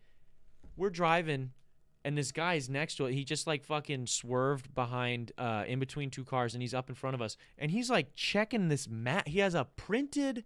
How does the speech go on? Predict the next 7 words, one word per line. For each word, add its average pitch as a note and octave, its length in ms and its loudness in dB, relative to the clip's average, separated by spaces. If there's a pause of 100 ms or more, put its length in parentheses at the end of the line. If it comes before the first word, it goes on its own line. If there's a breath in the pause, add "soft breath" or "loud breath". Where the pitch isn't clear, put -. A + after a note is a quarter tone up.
(300 soft breath)
map D3+ 580 0 (1200)
on G#3 300 4
his G3+ 160 4
Harley D#3+ 500 0 (1160)
of F3+ 160 4
the E3 100 0
city. B2+ 460 0